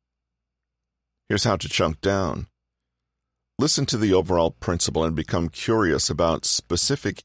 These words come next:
instances of that. They love cooking, so you ask them,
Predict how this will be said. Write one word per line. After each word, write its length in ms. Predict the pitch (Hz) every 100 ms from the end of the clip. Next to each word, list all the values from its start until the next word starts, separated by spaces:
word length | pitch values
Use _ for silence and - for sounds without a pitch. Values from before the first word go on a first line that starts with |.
| -
instances 760 | 104 104 - 76 - 71 69
of 280 | - 80 65
that. 320 | 53 - - _ _ _ _ _ _ _ _ _ _ -
They 160 | 80
love 280 | 67 73 69
cooking, 340 | - 123 80
so 120 | - 90
you 180 | 80
ask 240 | 85 80 -
them, 240 | 82 76